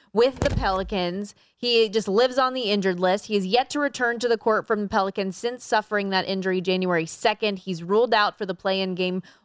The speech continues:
Wednesday against the Thunder. He has only played twenty-nine games this season.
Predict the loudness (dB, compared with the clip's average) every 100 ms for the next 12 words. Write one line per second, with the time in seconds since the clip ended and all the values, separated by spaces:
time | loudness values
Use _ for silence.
0 | -2 0 0 0 2 2 -2 -4 -6 0
1 | -2 2 0 0 -4 _ _ -2 0 2
2 | 0 0 0 0 -2 -2 0 0 -4 -2
3 | 0 0 -2 -2 0 -2 -4 -2 -2 -2
4 | -10 -12 -6 -2 0 0 -2 -4